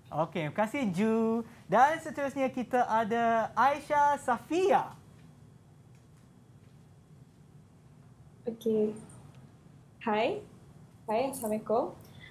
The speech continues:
Speaker 2: Nama saya Aisyah Safia binti Azizan dari Sekolah Menengah Kebangsaan Padang Tembak, Kuala Lumpur dan dari kelas lima Cekal.
Speaker 1: Okey, terima kasih, Aisyah.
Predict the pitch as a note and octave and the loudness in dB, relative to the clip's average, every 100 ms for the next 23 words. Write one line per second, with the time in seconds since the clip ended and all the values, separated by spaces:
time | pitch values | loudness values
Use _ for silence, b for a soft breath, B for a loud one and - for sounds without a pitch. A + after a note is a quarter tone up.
0 | B A#3 A3 A3+ A#3 A3+ A#3+ A#3 A3+ A3 | B -2 -2 0 0 0 -4 -6 -2 0
1 | A3 D#4+ - - - G#3+ G#3 G#3 G3 G3 | 0 -2 -10 -14 -4 0 2 0 0 0
2 | A3 - B B - - G#3+ G#3+ G#3+ A3 | 0 -2 B B -16 -2 0 2 0 -2
3 | A3+ A#3 A#3+ B3+ A#3 A#3 A3+ G#3 A3 G#3 | -2 0 0 0 -2 -4 -6 -8 -6 -4
4 | G#3+ G#3 G#3 G#3 G#3 F3 - A3 A3+ G3+ | -4 -6 -6 -4 -2 -2 -2 0 0 -4
5 | - G3+ F#4 - - - - - G#3 G#3 | -2 -2 -2 -6 -20 -20 -20 -2 0 0
6 | G#3 G#3+ G#3+ G#3 G#3+ G#3+ - A3+ A3+ - | 0 0 -2 -4 -4 -4 -6 -6 -6 -6
7 | F#3+ E3+ G#3+ - - - - - - - | -6 -6 -8 -18 -20 -20 -20 -20 -18 -14
8 | C#3 C#3 B2+ E3+ A3+ G#3 G#3 A#3+ D#4 F#4+ | -10 -8 -6 -4 -2 -2 2 2 2 0
9 | - | -14